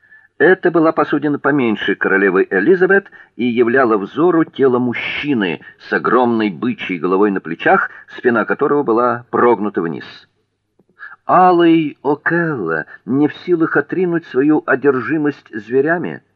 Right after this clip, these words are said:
однако корабль весьма мил. "Неужели они все из одного и того же периода?" —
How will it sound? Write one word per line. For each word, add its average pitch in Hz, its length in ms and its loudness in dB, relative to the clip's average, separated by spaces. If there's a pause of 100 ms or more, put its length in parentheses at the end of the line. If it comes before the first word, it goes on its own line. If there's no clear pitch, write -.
(400)
однако 139 500 0
корабль 139 380 -2
весьма 127 320 -8
мил. 82 400 -10 (840)
"Неужели 76 500 -4
они 82 460 -4
все - 320 -8
из 98 180 -8
одного 78 320 -8
и 113 60 -6
того 87 200 -8
же - 80 -14
периода?" — 175 540 -6